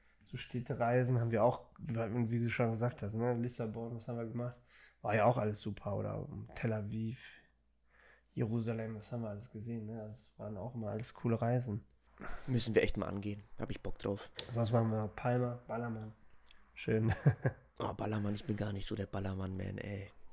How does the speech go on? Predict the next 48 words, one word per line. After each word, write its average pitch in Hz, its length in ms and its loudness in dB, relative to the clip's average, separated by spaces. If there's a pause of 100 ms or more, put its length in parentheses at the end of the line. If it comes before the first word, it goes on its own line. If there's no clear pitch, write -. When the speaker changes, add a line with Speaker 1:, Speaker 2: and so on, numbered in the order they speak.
(120)
Speaker 2:
<laughs> - 240 2
Der - 80 -2
Ballermann, 101 600 -8
man. - 140 -10 (540)
Schinkenstraße, 110 960 2
da - 460 2
haben 143 140 8
wir 147 80 12
ja 120 140 12
auch 151 120 12
gemacht, 139 540 4 (380)
ne, 120 260 0
mit 110 200 0
Marc 107 240 2
Eggers 113 460 6
und, 107 240 2
Speaker 1:
Wir 123 80 6
Speaker 2:
und 110 60 6
Speaker 1:
waren 123 180 12
ja 135 80 12
nur 131 120 12
Speaker 2:
Stefan - 60 10
Speaker 1:
einen - 80 6 (120)
Speaker 2:
Gehrig. 113 140 10
Speaker 1:
Abend 113 180 4
da. 107 280 2 (460)
Speaker 2:
Ja, 117 120 6
Speaker 1:
Ja, 110 100 6
Speaker 2:
wir 110 80 6
Speaker 1:
ja. 107 60 2
Speaker 2:
waren 104 160 4
nur 104 120 4
einen - 180 6
Abend 107 340 2
da, 110 200 4
aber 101 300 4
das 104 300 0
ist, - 360 -2
oh, - 80 -6
ich - 160 -4
weiß 110 300 4
nicht, 92 220 -4
ey, 64 100 0
ich, - 180 -4
ich - 160 -8
bin 123 140 4
da 113 140 8
raus, 95 360 4